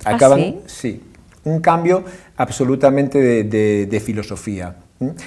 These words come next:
Speaker 2: Que va condicionado con el tema de, eh, el reciclaje, eh, la vegetación, ecosistema y todo,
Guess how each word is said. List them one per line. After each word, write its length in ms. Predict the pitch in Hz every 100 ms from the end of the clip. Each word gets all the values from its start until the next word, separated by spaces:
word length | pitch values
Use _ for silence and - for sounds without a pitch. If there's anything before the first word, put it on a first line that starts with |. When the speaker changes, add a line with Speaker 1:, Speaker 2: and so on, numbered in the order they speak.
| -
Speaker 2:
Que 140 | - 110
va 400 | 110 123 127 -
condicionado 720 | 117 117 113 117 120 120 135
con 160 | 131 98
el 120 | 90
tema 380 | 104 101 110 107
de, 260 | 107 110 113 - _ -
eh, 340 | 90 85 85
el 60 | 85
reciclaje, 1000 | 85 85 110 110 117 110 98 - 110 113 110 - _
eh, 220 | - 101 98
la 100 | 95
vegetación, 1080 | 90 - 98 120 120 - 120 117 113 113 123 -
ecosistema 880 | 110 110 - 113 - 127 117 120 113
y 60 |
todo, 380 | 107 110 90 90